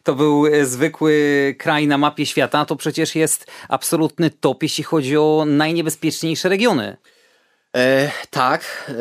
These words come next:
Speaker 2: e, rzeczywiście kraj bardzo niestabilny. Em, w ostatnich latach, już od dłuższego czasu tak naprawdę nie udało się tej sytuacji tam porząd-, uporządkować. Z tego co wiem, to nawet chyba w czasie, kiedy myśmy tam wjeżdżali, to Sudan nie miał prezydenta i chyba nadal nie ma, e,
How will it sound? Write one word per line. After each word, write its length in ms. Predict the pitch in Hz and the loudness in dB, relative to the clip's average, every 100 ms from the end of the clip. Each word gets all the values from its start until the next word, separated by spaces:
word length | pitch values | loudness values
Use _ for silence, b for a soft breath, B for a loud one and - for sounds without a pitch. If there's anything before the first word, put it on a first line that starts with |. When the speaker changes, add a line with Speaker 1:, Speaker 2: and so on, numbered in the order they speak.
| 120 120 | 2 2
Speaker 2:
e, 40 | |
rzeczywiście 500 | 127 143 143 - 143 | 0 -4 -4 -2 -2
kraj 180 | 135 123 | 0 0
bardzo 260 | 120 113 | 0 0
niestabilny. 920 | 110 107 - 120 135 139 131 127 127 127 B | -4 -2 -4 0 2 4 4 4 2 0 B
Em, 1400 | 87 104 107 107 107 107 107 107 107 107 107 107 107 110 - | -6 -2 -2 0 0 0 -2 -2 -2 -4 -6 -6 -6 -10 -18
w 280 | - 113 110 | -18 -16 -12
ostatnich 500 | 127 - 123 117 - | -10 -4 -4 -4 -2
latach, 440 | 127 127 120 110 | -2 0 -2 -4
już 140 | 120 120 | -6 -8
od 80 | 117 | -6
dłuższego 440 | 120 - 131 110 | -4 -2 -2 -4
czasu 320 | - 110 117 | -2 -2 -2
tak 160 | 107 107 | -6 -6
naprawdę 340 | 104 110 107 | -4 -4 -4
nie 120 | 107 | -4
udało 280 | 107 110 110 | -2 0 -2
się 100 | - | -4
tej 120 | 113 | -8
sytuacji 420 | - - 113 - - | -8 -4 -4 -4 -8
tam 140 | 104 | -8
porząd-, 240 | 110 104 - | -8 -10 -8
uporządkować. 800 | 123 113 104 98 - 120 127 - B B B | -8 -6 -6 -6 -2 0 -2 -4 B B B
Z 80 | - | -8
tego 200 | 120 120 | -6 -4
co 140 | 120 | -2
wiem, 180 | 117 123 | 0 0
to 80 | 117 | -2
nawet 240 | 110 113 | -4 -4
chyba 220 | - 107 | -6 -4
w 60 | 101 | -4
czasie, 260 | 120 - 110 | -6 -8 -8
kiedy 200 | 107 107 | -6 -6
myśmy 260 | 107 113 | -6 -8
tam 160 | 107 101 | -6 -4
wjeżdżali, 420 | 101 101 117 117 | -4 -2 -2 -2
to 100 | - | -8
Sudan 520 | - 107 101 104 101 _ - | -8 -4 -4 -4 -8 _ -12
nie 160 | 107 104 | -6 -4
miał 220 | 104 104 | -2 -4
prezydenta 640 | - 107 139 165 135 104 | -6 -8 -4 -4 -4 -4
i 80 | 101 | -6
chyba 220 | - 104 | -6 -4
nadal 260 | 110 101 101 | -4 -2 -4
nie 100 | 95 | -4
ma, 120 | |
e, 40 | 92 | -6